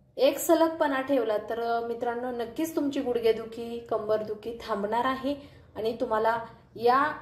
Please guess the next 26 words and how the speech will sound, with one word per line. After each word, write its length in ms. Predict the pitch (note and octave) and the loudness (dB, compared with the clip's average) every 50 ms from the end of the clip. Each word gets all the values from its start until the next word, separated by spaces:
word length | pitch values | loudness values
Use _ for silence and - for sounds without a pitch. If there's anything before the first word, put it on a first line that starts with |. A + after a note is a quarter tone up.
| - - - - | -14 -18 -20 -14
दुखण्यापासून, 760 | G3 G3+ A#3+ A#3 A#3+ B3+ C#4+ D4+ D4 D4 C#4 C#4 C#4+ D4 C#4+ C4+ | -6 -6 -6 -4 -2 -2 0 0 2 0 0 0 -2 -2 0 0
या 100 | C4 B3 | 2 4
आजारापासून 720 | A#3+ A3+ G#3+ A3 A3 G#3+ G3+ G3 G#3 G3+ A#3 - A#3 A3 A3+ - - | 4 4 4 4 4 2 2 2 0 0 -2 -2 -6 -8 -8 -10 -12
नक्कीच 480 | - F3 G3+ G3 F#3+ - B3 C4 - - - | -12 -8 -8 -8 -8 -6 -8 -8 -8 -6 -2
आराम 280 | A#3+ A3 A3 G#3 G3 G3 | 2 2 2 2 2 2
वाटणार 320 | F#3 F#3 F3+ G3 F#3+ F#3+ | 0 0 0 -2 -2 0
आहे. 220 | F#3+ F#3+ G3 G#3 G#3+ G#3 | 0 0 0 -2 -2 -2
तर 60 | A#3 | -2
त्यासाठी 400 | A3+ - B3+ A#3+ - C4+ B3+ C#4+ | -2 0 -2 -2 -2 0 0 2
आपल्याला 320 | C4 B3+ C4 C4+ C4+ C4 C#4 | 2 2 2 2 2 2 0
पहिला 320 | C4+ C#4 B3 A#3+ A#3+ A3+ | 0 -2 0 2 2 2
जो 140 | A3+ C4 C4 | 4 4 4
घटक 240 | B3 C4+ C4+ C4 B3+ | 4 4 2 0 0
लागणार 380 | B3+ A#3+ A#3 A3+ A3+ A3 G#3+ | 0 0 0 0 -2 -2 -2
आहे, 260 | A3 A3 A3 A3 A#3 A3+ - - - | -2 -2 -2 -4 -6 -8 -8 -6 -2
ते 120 | C#4 D4 | -2 -2
म्हणजे 540 | C#4+ C#4+ C4 A3+ G#3 F#3+ G#3 G#3 A#3+ - - - - - - - - - - - - - - - | 0 0 -2 -4 -2 -2 -2 -2 -2 -2 -6 -12 -18 -20 -20 -20 -20 -20 -20 -20 -20 -20 -20 -8
ही 200 | - C4+ D4 D#4 | -2 2 4 4
आहे 460 | C#4+ C4 A#3+ A3 A3+ A3 A3 B3 B3+ - - - - | 4 4 2 0 2 2 0 0 -2 -4 -10 -14 -8
उडीद 340 | G3+ G#3+ G3+ F#3+ F3 E3+ E3 F3+ | -6 -4 -4 -4 -4 -2 0 0
डाळ. 200 | F#3 F3+ G3+ B3+ - - - - - - - - - - - - - _ - - - | 0 0 0 -4 -8 -14 -16 -18 -18 -20 -20 -20 -20 -20 -20 -20 -20 _ -20 -4 4
प्रत्येकाच्या 540 | - C#4 C#4 C#4 D#4 D4+ E4+ E4 - E4 E4 | 4 4 6 4 2 4 4 4 6 6 6
घरामध्ये 420 | D#4+ E4 D#4+ D4+ C#4+ C#4+ C4+ C#4+ | 6 6 6 4 2 2 2 2
उडीद 240 | C#4 C#4 C4+ C4+ - - | 2 2 0 -2 0 2
डाळ 160 | B3+ A#3+ A#3 | 2 4 4
असते, 480 | A3+ G3+ - - - A3 A3 B3+ - | 4 2 0 -4 -6 -6 -6 -6 -6